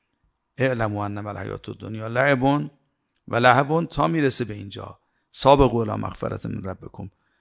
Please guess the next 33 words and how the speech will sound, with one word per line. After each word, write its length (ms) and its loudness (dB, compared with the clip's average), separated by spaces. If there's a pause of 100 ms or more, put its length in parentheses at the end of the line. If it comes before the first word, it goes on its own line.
(120)
پس 160 -4
بنابراین 580 -2 (440)
در 140 -4
این 100 -4
فرصت‌ها 540 -4
اهل 140 -4
سبقت 600 2
باشید 520 -12 (1500)
و 80 4
در 160 8
سبقتتون 840 -2
هم 280 2
اهل 260 -6
زهد 340 2
باشید، 300 -8
«لکی 300 -6
لا 160 2
تأسوا 400 -4
علی 100 -2
ما 120 0
فاتکم 400 -4
و 40 -6
لا 100 -8
تفرحوا 400 -12
بما 140 -10
آتاکم». 400 -16 (300)
این 140 2
یه 100 4
جریانه. 680 2 (720)
مقابل 360 6
این 140 2
جریان 400 0
چیه؟ 540 0